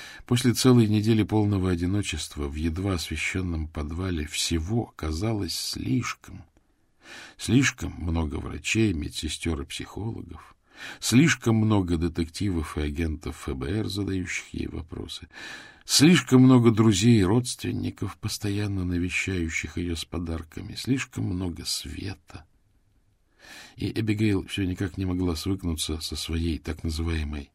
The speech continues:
славой. Грейси сказала ей, что все на свете знают, кто она такая, и пусть она считала это преувеличением, но видела саму себя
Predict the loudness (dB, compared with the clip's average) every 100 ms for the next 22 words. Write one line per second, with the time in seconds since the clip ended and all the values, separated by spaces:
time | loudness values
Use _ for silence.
0 | _ -10 -6 -6 -6 -10 -18 _ _ _
1 | _ _ _ _ -20 -20 -20 -20 -4 2
2 | 4 2 -4 -4 -2 0 0 0 0 -2
3 | -4 -4 -4 -6 -16 -20 -20 _ -4 2
4 | 4 4 2 0 0 -2 -2 -2 -4 -8
5 | -6 -4 -4 -6 -8 -12 -14 -14 -12 -10
6 | -8 -6 -4 -2 -2 -4 -4 -4 -2 -4
7 | -6 -6 -6 -4 -2 0 0 -2 -4 -6
8 | -4 -4 -4 -4 -4 -2 -2 -2 -6 -10
9 | -8 -6 -4 -4 -6 -6 -6 -6